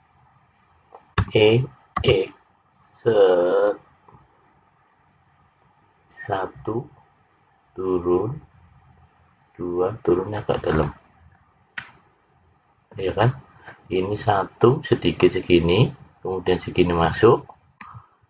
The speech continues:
Kemudian kita lihat. Kita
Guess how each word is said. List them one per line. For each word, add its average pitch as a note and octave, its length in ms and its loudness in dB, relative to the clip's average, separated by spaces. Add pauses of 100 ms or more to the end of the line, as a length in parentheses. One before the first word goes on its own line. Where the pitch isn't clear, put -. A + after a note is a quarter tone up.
Kemudian G#2 540 -4
kita G#2+ 260 2
lihat. G2 460 -2 (4000)
Kita A2+ 500 0